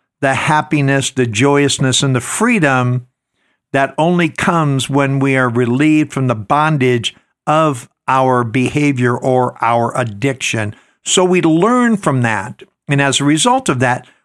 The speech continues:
we live in the moment. We live for the day and we hope for tomorrow. Our hope is in tomorrow. And again, the important thing is to not stop working. Uh,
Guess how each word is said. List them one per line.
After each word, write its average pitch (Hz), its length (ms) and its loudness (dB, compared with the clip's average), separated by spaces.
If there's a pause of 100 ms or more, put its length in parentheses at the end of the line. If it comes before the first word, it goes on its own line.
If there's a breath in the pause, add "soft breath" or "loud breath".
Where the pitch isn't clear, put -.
we 151 140 2
live 175 460 2
in 147 180 -2
the 139 80 2
moment. 147 460 0
We 131 100 2
live 180 340 2
for 147 240 -2
the 135 120 0
day 143 760 0 (880)
and 147 220 0
we 143 160 2
hope - 760 -2
for 147 320 0
tomorrow. 151 540 2
Our 135 200 2
hope 214 360 -4
is 139 220 0
in 143 160 0
tomorrow. 143 600 0 (300 soft breath)
And 139 140 0
again, 131 560 0 (320)
the 139 100 2
important 160 480 0
thing 147 200 2
is 139 240 0
to 131 140 0
not 131 360 0
stop 123 500 -2
working. 117 560 -2 (560)
Uh, 117 320 -4